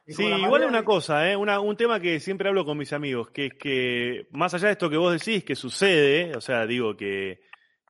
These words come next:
Speaker 2: que tenemos que despertarnos y estar mucho más atentos a esas situaciones, porque uno va aprendiendo que hay un montón de cosas que por ahí uno no se da cuenta y son,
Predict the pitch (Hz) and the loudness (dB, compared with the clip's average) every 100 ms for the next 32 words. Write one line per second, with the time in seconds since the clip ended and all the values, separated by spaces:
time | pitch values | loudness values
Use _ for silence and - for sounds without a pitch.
0 | - 110 104 98 95 95 92 90 87 85 | -12 -4 -2 0 0 -2 -2 -4 -4 -4
1 | 85 - 113 123 - 104 95 - 101 - | -6 -4 -4 -4 -4 -8 -8 -10 -8 -6
2 | 107 170 175 147 117 - 127 135 135 135 | -2 0 2 0 -4 -4 -2 -2 -2 -2
3 | 127 127 156 147 131 110 127 131 127 127 | -2 -2 -2 0 -4 -4 -6 -6 -6 -4
4 | 123 175 165 147 175 - _ _ _ _ | 0 2 4 2 -2 -6 _ _ _ _
5 | _ _ _ _ _ _ _ - 107 139 | _ _ _ _ _ _ _ -8 -4 2
6 | 127 131 123 131 175 196 139 127 127 131 | 2 2 2 2 2 4 2 2 0 -4
7 | 127 143 143 120 107 117 123 120 113 123 | -2 -2 -2 -8 -4 -2 0 -2 -4 -4
8 | 131 127 127 127 120 135 160 160 135 113 | -4 -4 0 2 2 2 2 4 2 2
9 | 104 123 120 110 104 104 | -4 -8 -8 -8 -10 -14